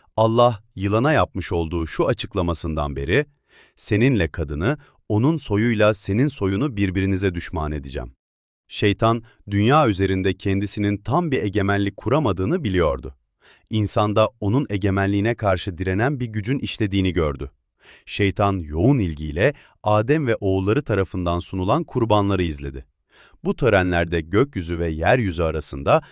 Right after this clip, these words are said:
bir birlik simgesi gördü. Kurtarıcıyı işaret eden ayinleri ve Allah'ı yanlış yorumladı. Allah sanki onları yok etmeyi arzuluyormuş gibi insanlar Allah'tan korkmaya yöneltildiler.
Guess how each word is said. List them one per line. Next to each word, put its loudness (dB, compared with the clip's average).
bir -2
birlik 0
simgesi -4
gördü. -6
Kurtarıcıyı -2
işaret -2
eden -2
ayinleri -2
ve 4
Allah'ı 2
yanlış -2
yorumladı. -6
Allah 4
sanki 0
onları 0
yok 2
etmeyi 0
arzuluyormuş 2
gibi 0
insanlar 0
Allah'tan 0
korkmaya 0
yöneltildiler. -2